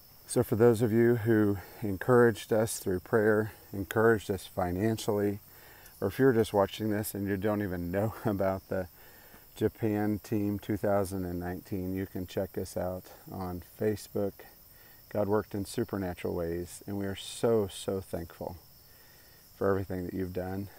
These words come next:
for us. And like I said, if you're watching this and you've, you weren't a part of the team, we just want to say, join us on the journey of being and knowing Jesus as our identity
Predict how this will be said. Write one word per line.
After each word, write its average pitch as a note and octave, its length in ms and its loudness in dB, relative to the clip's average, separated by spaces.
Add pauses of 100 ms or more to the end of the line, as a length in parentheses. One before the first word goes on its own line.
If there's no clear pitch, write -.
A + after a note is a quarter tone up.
(100)
for G#2+ 280 0
us. G#2+ 320 -4
And F#2 160 -6
like F#2 180 -4
I G2+ 60 -10
said, F#2+ 180 -6
if F#2+ 140 -6
you're F2+ 100 -4
watching F2 400 -6
this F2 240 -8
and F2+ 140 -6
you've, F2 180 -6 (140)
you F2+ 120 -2
weren't F#2+ 220 -2
a F2+ 60 -8
part F#2 180 -4
of F2+ 80 -4
the F#2 80 -6
team, F2+ 340 -6 (540)
we G2+ 80 0
just G2 240 -2
want F#2+ 160 -4
to G2 80 -6
say, F#2+ 320 -2
join G2+ 300 -2
us C#3 160 -4
on C3+ 100 -2
the A#2 80 -4
journey F2 380 -4 (840)
of F2 200 -6
being F2 340 -2 (2000)
and F#2+ 200 -4
knowing F2 440 -6 (1200)
Jesus G2 540 -2
as F2+ 120 -4
our F2+ 220 -2
identity E2+ 540 -8